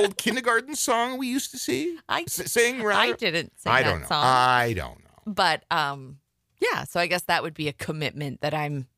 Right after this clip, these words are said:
Speaker 2: making to myself. And I will keep you in the loop when I can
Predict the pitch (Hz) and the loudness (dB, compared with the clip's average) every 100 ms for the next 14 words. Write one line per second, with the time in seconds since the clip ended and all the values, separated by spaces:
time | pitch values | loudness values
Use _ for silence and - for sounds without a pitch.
0 | - 156 135 - 135 - 143 135 139 143 | -6 -2 -2 -4 -8 -6 -6 -4 -2 -4
1 | - 226 381 427 180 147 _ _ _ - | -4 -4 -2 -2 -2 -6 _ _ _ -18
2 | 294 - 170 139 - 170 135 127 131 180 | -16 -8 -6 -6 -6 -6 -6 -6 -6 -6
3 | - - - - _ _ _ _ _ _ | -8 -14 -20 -20 _ _ _ _ _ _
4 | _ _ 151 147 135 131 120 - _ _ | _ _ -6 -4 -4 -6 -10 -12 _ _
5 | _ - - 190 78 - | _ -16 -12 -10 -10 -14